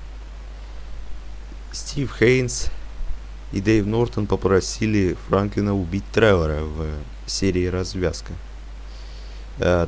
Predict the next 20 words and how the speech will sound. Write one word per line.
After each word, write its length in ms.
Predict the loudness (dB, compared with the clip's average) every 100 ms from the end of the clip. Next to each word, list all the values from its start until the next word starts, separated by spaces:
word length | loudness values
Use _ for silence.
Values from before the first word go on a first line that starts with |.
| 4
там 320 | 4 4 -4 -8 -14 -12 -12 -12 -14 -14 -14 -12 -14 -12 -12 -12 -8
и 140 | -6
в, 320 | -4 -4 -4 0
в 40 |
миссии 640 | 2 2 0 0 2 2 -2 -8 -12 -12 -12 -12 -8
спа-, 260 | 4 4 4 -8 -12 -14 -4
это 240 | -2 0
самое 360 | 2 4 4 2
«Ламар 340 | 2 0 -2
в 60 | -4
беде». 260 | -4 0 -2 -4 -14 -12 -10 -10 -10 -4 4
Там 340 | 4 4 -2 -6 -14 -14 -14 -12 -10
сказ-, 380 | 0 2 2 -2 0
говорят, 320 | 4 4 4
что 160 | 4 4
он 260 | 6 4 0 -8 -2
неконтролируемый 1400 | 0 2 0 -2 -10 -2 4 6 8 6 4 0 -2 -4 -8
сильно. 400 | -2 0 0 -2 -8 -12 -14 -14 -14 -14 -14 -12 -12 -12 -12 -14 -14 -10 0
Ну, 80 | 4
во-первых, 520 | 6 8 8 6